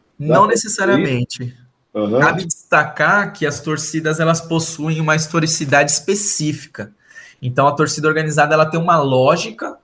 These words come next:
Speaker 2: inclusive nos confrontos, que não segue, é, a mesma lógica das rivalidades ou alianças, é, do clube de futebol.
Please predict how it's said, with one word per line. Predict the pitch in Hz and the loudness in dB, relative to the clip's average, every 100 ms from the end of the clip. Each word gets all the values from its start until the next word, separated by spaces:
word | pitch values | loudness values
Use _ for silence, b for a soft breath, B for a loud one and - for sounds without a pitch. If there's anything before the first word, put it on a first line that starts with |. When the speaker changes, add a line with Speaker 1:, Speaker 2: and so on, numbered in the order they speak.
| _ _ - | _ _ -20
Speaker 2:
inclusive | 139 156 127 165 | -4 -2 0 -2
nos | 208 202 | -2 -4
confrontos, | - 156 156 143 160 170 | 0 -2 0 -2 -2 -2
que | - 196 | -4 -2
não | 160 156 190 | 0 2 2
segue, | 269 - 156 147 160 175 180 _ _ _ _ | 0 0 2 0 0 -4 -8 _ _ _ _
é, | 131 131 127 | -2 2 2
a | 127 | 2
mesma | 147 160 160 | -2 0 2
lógica | 143 143 - 147 | 4 2 2 -2
das | 143 | -2
rivalidades | 143 147 147 143 127 117 120 131 127 | -2 -2 0 -2 -2 0 0 0 -2
ou | 131 | -2
alianças, | 127 131 123 120 123 131 - - b b b | -2 -2 -2 -2 -2 -2 -4 -4 b b b
é, | 120 120 120 | 2 4 4
do | 120 | 2
clube | 131 139 131 | 0 2 2
de | 127 | 0
futebol. | - - 170 117 - | -2 -2 2 2 0